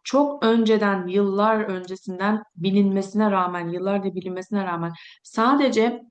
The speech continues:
nispeten son zamanlarda, e, onların bu şifalı özellikleri, e, ayrıştırıldı ve,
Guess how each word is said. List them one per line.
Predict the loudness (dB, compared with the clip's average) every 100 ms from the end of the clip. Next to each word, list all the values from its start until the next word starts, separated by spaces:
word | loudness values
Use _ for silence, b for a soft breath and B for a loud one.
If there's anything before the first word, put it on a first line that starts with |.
| _ _ _ _ _ _ -2
nispeten | 2 2 2 0 2 0
son | 0 0 0
zamanlarda, | 2 0 -2 -4 -8 -8 -4 -4 -4 b b b b -4
e, | 2
onların | 6 6 6 4 2 2
bu | 0 -2 -8
şifalı | -6 -4 0 2 4 2 2 -4
özellikleri, | -6 0 0 0 -4 -4 -4 -2 -2 -4 -12 _ _ _ _ -4
e, | -2 0 0 0 -2 -4 -10 _ -4
ayrıştırıldı | -2 0 -2 -4 -2 0 0 0
ve, | 0 -2